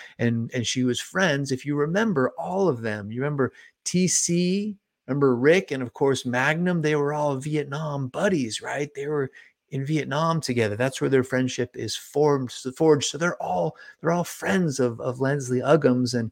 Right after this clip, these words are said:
and T C and she had a little, a little romance, if you recall.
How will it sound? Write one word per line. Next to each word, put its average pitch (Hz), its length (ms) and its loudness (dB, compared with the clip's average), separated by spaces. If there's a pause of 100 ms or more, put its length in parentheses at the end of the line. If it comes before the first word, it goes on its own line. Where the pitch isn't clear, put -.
(220)
and 120 140 -6
T 175 200 0
C 160 400 2
and 117 120 -2
she 127 300 0
had 123 200 -6
a 117 60 -8
little, 127 380 -4 (380)
a 127 80 0
little 127 180 2
romance, 117 680 2
if - 180 -8
you 113 140 -2
recall. 110 500 -8